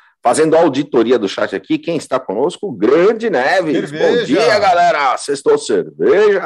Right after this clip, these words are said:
Speaker 2: Ó, aí, Neves, ó, canequinha, aqui, ó.
Speaker 1: Aqui, aqui, ó. Café com segurança, nessa manhãzinha de sexta-feira. Ô, Silvano, você falou do Buiu, como é que tá a premiação de hoje? Como é que funcionam as regras?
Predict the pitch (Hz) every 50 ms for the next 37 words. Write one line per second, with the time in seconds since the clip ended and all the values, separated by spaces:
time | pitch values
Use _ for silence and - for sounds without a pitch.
0 | 120 - 135 123 101 82 76 _ _ _ _ _ _ _ _ _ _ _ 113 135
1 | 139 135 131 131 123 107 95 87 95 92 90 80 - - 107 127 139 127 _ 113
2 | 113 123 135 135 131 123 120 _ 120 120 110 - _ _ _ _ _ _ _ _
3 | _ _ _ _ - 117 - - 147 - - 190 170 - - 180 - _ 247 202
4 | - - - - - _ _ _ _ _ _ _ _ _ - - _ _ - -
5 | - - - - 190 180 151 - - 139 - - 147 135 120 107 101 107 117 -
6 | 120 - - 110 110 - _ _ _ _ _ _ _ _ _ 101 101 98 - -
7 | 98 101 110 120 131 127 110 101 113 110 104 90 - - 107 104 - 151 147 -
8 | 143 147 170 170 - - _ _ _ _ - 147 - 180 175 190 202 185 160 131
9 | - - 151 151 - 160 170 165 170 165 165 165 147 135 160 190 190 - - 151
10 | 165 180 - - - 185 185 180 180 - - 180 175 175 175 147 131 - - 131
11 | 123 120 104 98 92 80 76 80 87 92 - - 113 120 120 - - 127 120 -
12 | - 120 120 113 110 - - - - 110 110 98 90 - - - - - - _